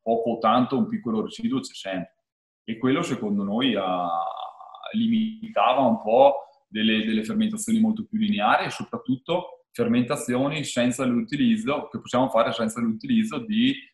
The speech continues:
eh, di, di tutta quella gamma di addivanti di fermentazione. Quella è tutta una cosa che meno ce n'è, meglio è, e, e quindi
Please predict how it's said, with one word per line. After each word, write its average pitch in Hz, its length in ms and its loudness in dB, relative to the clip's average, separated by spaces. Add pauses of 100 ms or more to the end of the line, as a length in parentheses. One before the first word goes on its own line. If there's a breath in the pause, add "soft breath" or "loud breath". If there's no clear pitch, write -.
(140)
eh, 98 840 2
di, 107 120 -4 (220)
di - 120 -20
tutta 123 280 -4
quella 113 240 2
gamma 113 380 2
di 107 200 0
addivanti 190 760 -2
di 233 120 -2
fermentazione. - 1040 -4 (240)
Quella 135 320 2
è - 40 -6
tutta 123 220 -2
una 104 240 0
cosa 127 300 -2
che 92 420 -8
meno 117 440 0
ce 110 160 -8
n'è, 113 380 -2
meglio 107 480 -2
è, 92 200 2 (440)
e, 95 960 -4 (880)
e 113 160 -8
quindi 123 440 0